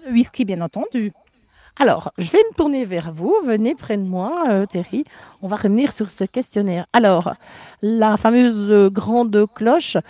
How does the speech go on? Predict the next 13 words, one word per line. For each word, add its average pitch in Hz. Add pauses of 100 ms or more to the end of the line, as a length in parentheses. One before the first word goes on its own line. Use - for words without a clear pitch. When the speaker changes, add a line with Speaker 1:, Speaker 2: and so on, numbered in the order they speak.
(360)
Speaker 2:
dis 190
donc, 294
elle 170
est 175
lourde, 294
hein, 214
quand 220
même. 185
Elle 190
pèse 302 (420)
trois 339
virgule 240
cinq 208